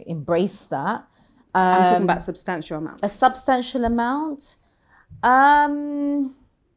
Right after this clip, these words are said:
Speaker 1: I would be cautious.
Speaker 2: Mm.
Speaker 1: Cautious, not because I'm afraid that I won't get it, because, you know, I'm achie-, I'm an achiever,
Speaker 2: Yes.
Speaker 1: alhamdulillah.
Speaker 2: But
Speaker 1: And,
Speaker 2: what
Speaker 1: and
Speaker 2: that
Speaker 1: I,
Speaker 2: could mean.
Speaker 1: Um, I,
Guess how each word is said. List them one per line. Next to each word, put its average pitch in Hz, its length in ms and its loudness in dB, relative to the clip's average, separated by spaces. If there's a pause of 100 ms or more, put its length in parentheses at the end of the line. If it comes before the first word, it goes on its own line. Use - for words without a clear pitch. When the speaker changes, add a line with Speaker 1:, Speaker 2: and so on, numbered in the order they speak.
(680)
Speaker 1:
I 240 60 -2
would 262 160 -2
be 262 80 -6
cautious. 185 1400 -8
Speaker 2:
Mm. 160 120 -20 (840)
Speaker 1:
Cautious, 415 540 2
not 349 200 2
because 370 240 0
I'm 302 100 0
afraid 254 320 0
that - 140 -4
I 208 40 -2
won't 190 280 -2
get 226 320 -2
it, 370 240 -2 (300)
because, 185 220 -6
you 208 60 -2
know, 208 160 2
I'm 185 120 0
achie-, 175 360 -8
I'm 185 140 -4
an 170 40 -4
achiever, 175 640 -2
Speaker 2:
Yes. 185 200 4
Speaker 1:
alhamdulillah. 175 600 -2 (440)
Speaker 2:
But - 80 4
Speaker 1:
And, 196 120 4
Speaker 2:
what 196 120 4
Speaker 1:
and 202 80 4
Speaker 2:
that 190 100 4
Speaker 1:
I, - 40 -14
Speaker 2:
could 196 180 -4
mean. 180 560 -4
Speaker 1:
Um, 311 520 6
I, 262 140 2